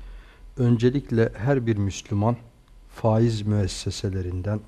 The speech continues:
bankalardan son derece uzak kalmalı ve imkan nispetince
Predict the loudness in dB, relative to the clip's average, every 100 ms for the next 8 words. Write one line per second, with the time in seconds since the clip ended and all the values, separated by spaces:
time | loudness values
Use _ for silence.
0 | 0 2 2 0 -2 -2 -2 -4 -4 -2
1 | 0 0 -2 -4 -6 -6 -6 -4 -2 0
2 | 0 -2 -8 -14 -20 -20 _ -20 -20 -14
3 | -8 -2 -2 0 2 2 2 -2 -6 -8
4 | -6 -6 -2 -2